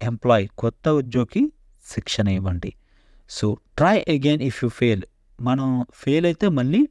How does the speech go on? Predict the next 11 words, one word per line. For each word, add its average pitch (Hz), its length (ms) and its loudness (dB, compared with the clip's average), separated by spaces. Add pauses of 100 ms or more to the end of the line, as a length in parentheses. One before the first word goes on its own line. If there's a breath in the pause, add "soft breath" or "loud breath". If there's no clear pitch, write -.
(120)
ట్రై 110 220 2
చేయండి. 92 420 -2 (300)
"Understand 175 600 0
the 170 180 -4
concept." 113 540 -2 (600)
So, - 160 -2 (260)
ఆ 113 120 2
సూత్రాన్ని, 147 560 0
కాన్సెప్ట్ని 120 580 -2
అర్థం 107 320 0
చేసుకోండి. 95 520 -4